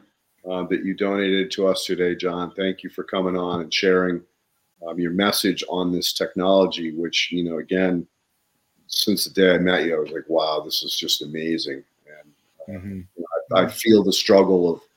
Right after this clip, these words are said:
Speaker 1: trying to get to where you wanna be and, and, you know, being forced to deal with a universal, uh, rest-, uh,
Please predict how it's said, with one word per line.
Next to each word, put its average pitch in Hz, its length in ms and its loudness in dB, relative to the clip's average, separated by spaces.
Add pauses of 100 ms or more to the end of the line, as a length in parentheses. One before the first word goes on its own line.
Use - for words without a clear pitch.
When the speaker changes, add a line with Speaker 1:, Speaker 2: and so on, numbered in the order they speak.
(500)
Speaker 1:
trying 120 340 10
to 110 80 8
get 117 240 10
to 113 120 4
where 107 180 8
you 98 200 4
wanna 104 400 8
be 95 360 6
and, 87 300 -4
and, 92 380 -6 (180)
you 104 100 -2
know, 90 200 -4 (120)
being 98 200 -2
forced 101 440 4
to 87 240 4 (680)
deal 117 220 8
with 110 140 6
a 98 40 2
universal, 101 880 4
uh, 85 280 0 (160)
rest-, - 320 0
uh, 85 500 2